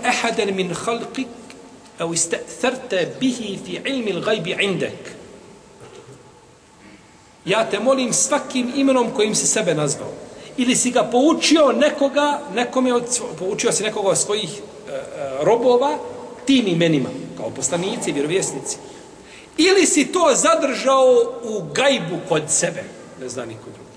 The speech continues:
Pa znači ime-, imena koja su zadržana šta? Kod Gospodara u njegovom gajbu, mi ih ne znamo.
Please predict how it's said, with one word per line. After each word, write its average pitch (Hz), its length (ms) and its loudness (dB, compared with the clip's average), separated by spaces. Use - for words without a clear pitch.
Pa 117 100 -12
znači 160 280 -6
ime-, 156 300 -4
imena 175 400 -2
koja 175 160 -6
su 151 140 -6
zadržana 190 400 -4
šta? 156 280 -6
Kod 185 160 -8
Gospodara 135 500 -8
u 175 40 -8
njegovom 226 300 -6
gajbu, 254 260 0
mi 151 100 -4
ih 180 120 -6
ne 220 100 -8
znamo. 160 260 -8